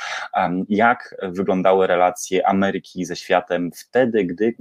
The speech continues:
żelazna kurtyna się zapadła i gdy Ameryka była tym, e, wyłącznym, e, hegemonem. E, to raczej ta epoka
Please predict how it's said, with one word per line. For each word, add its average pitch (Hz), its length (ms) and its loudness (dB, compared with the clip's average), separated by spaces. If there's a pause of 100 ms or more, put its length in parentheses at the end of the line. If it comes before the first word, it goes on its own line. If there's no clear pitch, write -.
żelazna 110 440 4
kurtyna 131 540 -4
się 147 320 -2
zapadła 127 580 4
i 85 80 -4
gdy 95 200 0
Ameryka 101 400 2
była 98 280 2
tym, 104 200 -4 (340)
e, 98 100 -2
wyłącznym, 110 720 2
e, 80 360 -10
hegemonem. 82 540 -6 (200)
E, 90 220 -4
to 104 340 6
raczej 107 320 0
ta 127 180 6
epoka 92 560 0